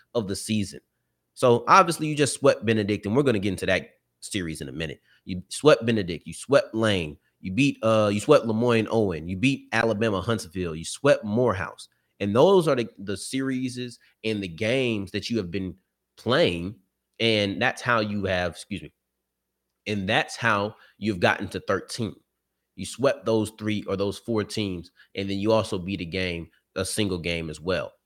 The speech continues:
But they've been so on fire from the plate. And I feel bad for Benedict because Benedict got it worse than anybody else. All right. In the first, uh, first game of the series,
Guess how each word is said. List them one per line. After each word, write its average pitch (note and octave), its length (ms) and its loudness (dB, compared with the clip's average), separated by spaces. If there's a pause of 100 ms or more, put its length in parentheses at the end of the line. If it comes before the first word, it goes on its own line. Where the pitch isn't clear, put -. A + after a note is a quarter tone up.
(560)
But A2+ 140 -4
they've C#3+ 180 -2
been C3 140 -4
so - 360 -10
on G2 220 -8 (180)
fire A2+ 440 -6
from A2+ 420 -6
the - 80 -10
plate. - 420 -6 (1400)
And B2+ 100 -4
I G3 80 0
feel D#3+ 240 2
bad D#3+ 400 -2
for - 60 -12
Benedict F#2 560 -4 (160)
because A2+ 180 0
Benedict F3 380 6
got A#2+ 160 8
it G#2 80 4
worse A2+ 240 4
than G#2 80 -2
anybody F2 480 -2
else. - 240 -14 (340)
All F2 60 0
right. F#2 220 0 (260)
In A#2 140 2
the G#2 80 2
first, - 540 4 (540)
uh, G#2+ 240 2
first D3 260 4
game A#2+ 300 2
of G#2+ 40 2
the G2+ 60 -2
series, F2+ 500 -6